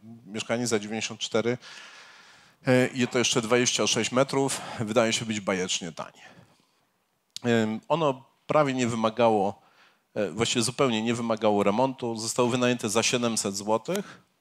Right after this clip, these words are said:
Nie jest to, powiedzmy, jakiś powalający czynsz, no ale daje to właściwie siedem procent rentowności w krótkim czasie, tak? Nie licząc wzrostu wartości,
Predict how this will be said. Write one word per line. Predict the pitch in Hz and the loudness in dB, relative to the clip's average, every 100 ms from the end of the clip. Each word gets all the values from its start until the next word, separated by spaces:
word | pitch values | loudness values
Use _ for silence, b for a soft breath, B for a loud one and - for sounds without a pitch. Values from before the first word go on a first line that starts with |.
| _ _ _ _ _ _ - _ | _ _ _ _ _ _ -20 _
Nie | 143 143 | -8 0
jest | 123 104 - | 2 2 -2
to, | |
powiedzmy, | 104 104 101 - 104 | -6 -4 -2 -2 -4
jakiś | 98 101 | -4 -10
powalający | - 107 110 104 104 - 104 | -4 2 4 4 2 -4 -6
czynsz, | 151 175 - | -6 -6 -4
no | 147 | 0
ale | 165 160 160 B B B | 2 2 0 B B B
daje | 143 143 | 2 4
to | 139 135 | 4 0
właściwie | 131 - 127 | 0 -2 0
siedem | - 131 120 | 0 0 0
procent | 120 110 107 107 - - - | 0 0 -2 -4 -10 -18 -6
rentowności | 113 113 110 101 120 120 - 110 | -2 0 0 -2 -2 -2 -4 -6
w | |
krótkim | - 120 - 104 | -4 -4 -4 -8
czasie, | 95 69 - - - _ _ _ | -6 -6 -6 -8 -18 _ _ _
tak? | 82 78 - | -16 -12 -6
Nie | 131 | -4
licząc | 139 135 123 120 - B B B _ | -4 -4 -4 -4 -8 B B B _
wzrostu | 110 170 - 107 | -4 -2 -2 0
wartości, | 107 - 104 - - 98 | -2 0 -4 -4 -6 -10